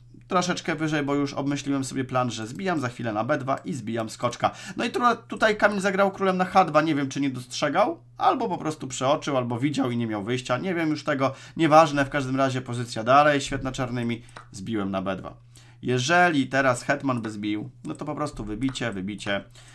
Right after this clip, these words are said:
wybicie, wybicie i partia się powinna skończyć bardzo szybko. Hetman zagrał na C jeden w tym momencie, wieża na D dwa,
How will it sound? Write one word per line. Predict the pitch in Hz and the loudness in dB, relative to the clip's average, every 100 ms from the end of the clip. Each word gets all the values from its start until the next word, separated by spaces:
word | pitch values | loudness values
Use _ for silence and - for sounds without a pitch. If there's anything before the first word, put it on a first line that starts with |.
| - | -16
wybicie, | - 160 131 120 120 120 | -6 -2 0 0 -2 -2
wybicie | 160 117 98 123 120 - | -2 -4 -4 -2 -2 -2
i | 175 170 - - | -6 -6 -10 -4
partia | 117 117 127 120 | -2 -2 -4 -6
się | - 107 | -6 -6
powinna | 101 101 101 98 | -6 -6 -4 -6
skończyć | - 107 104 104 | -6 -8 -8 -4
bardzo | 113 110 | -4 -4
szybko. | 117 110 - 98 - - - | -6 -8 -6 -8 -8 -18 -8
Hetman | 190 190 180 | -4 0 0
zagrał | 170 160 156 | 2 2 4
na | 139 127 | 4 4
C | - 117 | 2 -2
jeden | 117 151 143 151 | 0 2 0 -2
w | |
tym | - 156 | -4 -6
momencie, | 165 180 185 - 269 - - - | -4 -4 -2 -4 -6 -12 -20 -14
wieża | 113 131 160 139 120 | -4 0 0 2 0
na | 101 92 | 0 0
D | 156 | 0
dwa, | 160 156 151 151 | 0 4 4 2